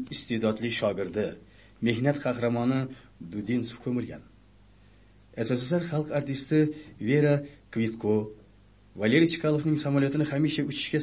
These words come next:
sinchkovlik bilan tayyorlaydigan aviatsiya mayori Stepanov, Buxoroda rishta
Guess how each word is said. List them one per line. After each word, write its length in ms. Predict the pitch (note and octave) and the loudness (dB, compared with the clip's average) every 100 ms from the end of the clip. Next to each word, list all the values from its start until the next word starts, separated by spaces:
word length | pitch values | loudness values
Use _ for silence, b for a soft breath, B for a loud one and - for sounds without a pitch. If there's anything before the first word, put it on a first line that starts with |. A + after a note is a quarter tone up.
| - | 0
sinchkovlik 520 | C#3+ - C#3 C3+ E3 B2 | -2 0 0 2 0 0
bilan 180 | C#3 C#3 | -2 0
tayyorlaydigan 560 | B2+ B2 A#2+ A#2+ B2 C#3 C3+ A2+ | 0 2 2 2 0 0 -2 -2
aviatsiya 420 | A2 C3+ C3+ B2+ | 2 2 2 0
mayori 260 | A#2+ A2+ C3 B2 B - | 0 2 0 -2 B -18
Stepanov, 540 | - A2 G#2+ G#2 G#2+ G#2+ - B B B B | -6 -4 2 2 2 0 -10 B B B B
Buxoroda 540 | G#2 A2 B2+ C3 C#3 E3 C#3+ | -4 4 6 6 6 4 4
rishta 220 | - | 2